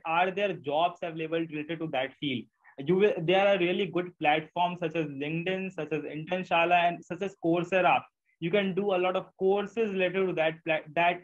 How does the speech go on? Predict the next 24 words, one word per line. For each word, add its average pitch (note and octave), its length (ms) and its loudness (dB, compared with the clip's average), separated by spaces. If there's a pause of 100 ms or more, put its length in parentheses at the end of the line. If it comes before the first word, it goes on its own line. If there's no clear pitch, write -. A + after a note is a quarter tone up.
skill G#3 340 -4
that F#3 180 -2
you F#3 60 -4
are F3 100 -2
having, D#3+ 280 -2
that D#3+ 240 -4
passion E3 400 -4
that E3+ 160 -4
you, E3 220 -6
that D#3+ 180 -2
you E3+ 60 0
are D#3+ 60 2
having. D#3 320 -2 (220)
I F#3+ 140 2
did G3 180 0
a G3 80 2
lot F3 380 2
of G#3+ 100 -4
internships E3+ 680 -4 (220)
through G3 180 0
LinkedIn, F3+ 440 -2
through F3+ 120 -2
different F3 420 -2
platforms E3 600 -2